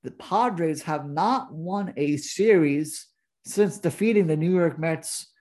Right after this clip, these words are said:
No, no, it's not even that because they split that series. It was a four-game set.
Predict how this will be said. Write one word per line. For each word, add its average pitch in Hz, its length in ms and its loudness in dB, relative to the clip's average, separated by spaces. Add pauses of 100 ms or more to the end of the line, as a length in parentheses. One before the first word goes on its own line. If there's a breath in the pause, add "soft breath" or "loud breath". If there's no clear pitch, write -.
(100)
No, 170 440 4
no, 233 260 4
it's 139 180 0
not 180 200 -2
even 196 240 -4
that 202 260 -2
because 139 240 -6
they 139 140 -4
split 175 280 -2
that 135 200 -4
series. 175 440 4
It 139 40 -2
was 131 100 -4
a 139 60 -6
four-game 156 520 0
set. - 460 0